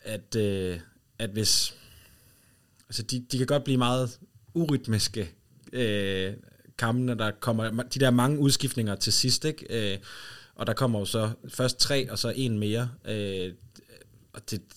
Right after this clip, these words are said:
ja, det, det var jo afgjort, så, så jeg synes ikke, at, at der er så meget at s-, sige egentlig, sådan både, eller hverken på den positive eller negative side omkring ham i dag, men altså noget, som jeg... Når man lige kigger på hans stats, øh,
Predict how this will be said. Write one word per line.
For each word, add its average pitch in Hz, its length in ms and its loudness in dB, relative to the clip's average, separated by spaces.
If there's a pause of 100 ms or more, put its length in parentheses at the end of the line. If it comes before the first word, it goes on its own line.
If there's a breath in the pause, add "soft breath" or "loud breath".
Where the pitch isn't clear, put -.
(200)
ja, - 100 -12 (440)
det, 104 140 -12
det 110 100 -6
var 104 160 -2
jo 104 60 0
afgjort, 98 500 -2
så, - 220 -8
så - 140 -6
jeg 95 100 -4
synes 104 200 -4
ikke, 107 220 -4
at, - 200 -8 (720 loud breath)
at - 140 -10
der 107 60 2
er 101 40 2
så 117 140 4
meget 113 400 4
at 101 60 0
s-, - 460 -2
sige 127 320 2
egentlig, 92 240 -4
sådan 95 300 -6 (120)
både, 107 260 -2 (220)
eller 107 160 -4
hverken 113 240 0
på 120 120 0
den 101 300 0
positive 123 380 2
eller 104 100 4
negative 117 420 2
side 113 200 -4
omkring 107 340 -2
ham 117 200 2
i - 20 2
dag, 135 380 0
men 107 240 -4
altså 101 180 -6
noget, 120 220 0
som 131 140 -2
jeg... 107 140 0 (560 loud breath)
Når 131 80 4
man 131 100 8
lige 139 100 4
kigger 185 280 6
på 131 80 2
hans 113 220 4
stats, - 880 0
øh, 107 600 4